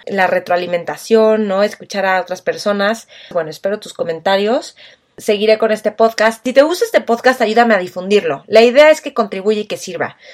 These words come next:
Como saben algunos de ustedes, tengo cursos de meditación online. Si les interesa, también escríbanme al correo maite valverde arroba yahoo punto es, si alguien se quiere inscribir al curso. Y quédate con honrar y amar tu cuerpo.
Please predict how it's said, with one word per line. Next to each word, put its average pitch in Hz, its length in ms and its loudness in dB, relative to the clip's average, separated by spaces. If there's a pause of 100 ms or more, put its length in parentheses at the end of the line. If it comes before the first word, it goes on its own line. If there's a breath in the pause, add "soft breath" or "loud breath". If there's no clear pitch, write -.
(360 loud breath)
Como 233 240 2
saben 254 540 0
algunos 208 400 -2
de 202 40 -8
ustedes, 233 320 0
tengo 220 260 0
cursos 214 300 -2
de 202 80 -2
meditación 185 760 -6
online. 226 540 -2 (320 loud breath)
Si - 160 -4
les 208 160 2
interesa, 220 380 2
también 190 260 -4
escríbanme 185 420 -4
al 165 120 -6
correo 208 240 -2
maite 180 260 -2
valverde 165 320 -2
arroba 160 220 -4
yahoo 156 240 -10
punto 160 260 -6
es, 233 260 2 (560)
si - 140 -8
alguien 170 220 -6
se 165 100 -8
quiere 170 160 -10
inscribir 165 300 -10
al 165 160 -8
curso. 247 420 0 (140)
Y 233 160 0
quédate 262 400 6
con 214 400 0
honrar 220 720 2
y 208 140 -2
amar 190 320 0
tu 202 100 -14
cuerpo. 196 600 -2